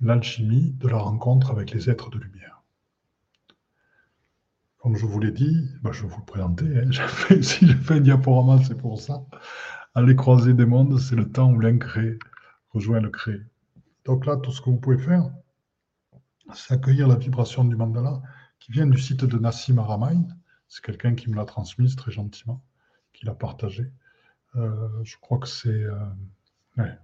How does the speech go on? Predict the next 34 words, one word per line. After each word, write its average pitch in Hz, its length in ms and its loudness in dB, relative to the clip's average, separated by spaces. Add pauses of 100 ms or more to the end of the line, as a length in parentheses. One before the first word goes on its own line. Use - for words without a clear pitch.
(160)
c'est - 160 -14
Françoise 107 520 -6 (200)
qui - 140 -20
me 92 80 -14
l'a 107 60 -14
partagé. - 500 -14 (520)
Donc 107 140 -14
je 110 100 -4
la 101 80 -2
remercie, 98 480 -8
Françoise 120 420 -6
Bellena. 110 340 -6 (840)
Et, 113 320 4
euh, 104 480 -2
parce - 220 -8
qu'elle 113 120 0
est 107 100 -4
absolument 117 440 2
magnifique 101 480 -4
et 120 40 4
vous 117 120 -4
pouvez 135 240 0
en 127 60 8
sentir 143 420 4
la 139 80 4
vibration 120 640 -2 (760)
de - 60 -14
cette 113 220 -6
géométrie 113 400 -2
sacrée - 340 -6
qui - 60 -10
est 131 100 -10
extrêmement 110 500 -4
forte - 360 -20